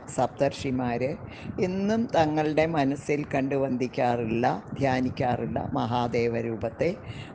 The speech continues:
മുമ്പിൽ കണ്ടപ്പോൾ സഹിക്കവയ്യാത്ത ആനന്ദത്തോടെ പ്രീതി കണ്ടകിതത്വജ എന്നാണ്. ആ, പ്രീതി, ആ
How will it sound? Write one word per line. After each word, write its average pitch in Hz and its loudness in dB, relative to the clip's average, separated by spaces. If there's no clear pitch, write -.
മുമ്പിൽ 123 0
കണ്ടപ്പോൾ 117 0
സഹിക്കവയ്യാത്ത 131 0
ആനന്ദത്തോടെ 110 0
പ്രീതി 123 -2
കണ്ടകിതത്വജ 117 -2
എന്നാണ്. 110 -6
ആ, - -6
പ്രീതി, 123 0
ആ 117 0